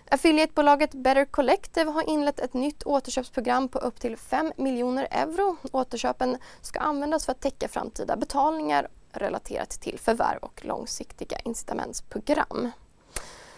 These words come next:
Vi ska också nämna att Nasdaq gör ett antal förändringar i samband med den halvårsvisa översynen av indexet O M X Stockholm Benchmark som inkluderar de största och mest handlade aktierna på Stockholmsbörsen.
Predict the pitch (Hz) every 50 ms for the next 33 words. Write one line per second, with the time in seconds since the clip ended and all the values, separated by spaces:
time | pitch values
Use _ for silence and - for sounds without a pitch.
0 | - - - _ 277 254 - 320 311 - - 330 330 330 311 320 320 - - 240
1 | 240 240 254 311 359 - - - 381 359 - - 311 311 320 - - 294 294 269
2 | - - 285 269 269 277 - - 311 294 277 247 254 294 349 359 339 339 359 349
3 | 349 349 349 349 330 311 - - 269 254 - - 269 262 247 240 240 240 240 233
4 | 233 233 233 233 233 226 233 226 294 294 269 254 262 254 - 262 262 - - -
5 | - 302 277 269 - - 254 247 262 240 - - - - - 226 220 - 220 226
6 | - - - - - 208 196 - - - - - - - - - - 311 311 -
7 | - - - 247 262 - - - 214 226 269 320 370 339 - - 349 370 349 -
8 | - 254 - - 240 226 - 233 214 208 - - - - 226 - - - - 339
9 | 339 - - - - - 277 262 247 262 254 - - - - - - - - -
10 | - - - - - - 170 - - - - 240 - - - - - 240 - -
11 | 294 - - - - - - - 240 247